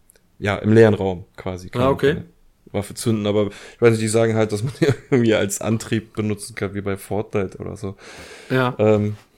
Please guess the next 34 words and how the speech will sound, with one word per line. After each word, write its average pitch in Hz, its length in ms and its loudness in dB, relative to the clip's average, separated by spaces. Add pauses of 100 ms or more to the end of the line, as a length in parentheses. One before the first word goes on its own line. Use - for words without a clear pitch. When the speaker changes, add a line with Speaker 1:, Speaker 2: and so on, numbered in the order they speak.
(480)
Speaker 1:
Platz - 280 0
zehn, 143 240 6
die 110 80 2
Signalrakete, 147 680 0
um 113 60 -2
auf 110 120 -2
sich 107 160 -10
aufmerksam 170 500 -6
zu - 120 -8
machen, 139 200 -2
das 110 140 -4
hast - 160 -8
du 98 100 0
auch 117 140 0
genauso 107 380 -4
gesagt. 101 460 -6 (280)
Auf - 200 -4
Platz 113 240 0
neun 139 200 4
das 117 220 0
Rettungsboot, 170 880 -4
die 113 100 -8
C - 180 -2
O 113 80 0
zwei 151 280 -6
Kartuschen 120 580 -6
des 104 200 -8
aufblasbaren 113 720 -4
Mechanismus 117 580 -6
können 117 200 -4
als 98 160 -6
Antrieb 135 360 -6
eingesetzt 101 500 -4
werden. 107 340 -2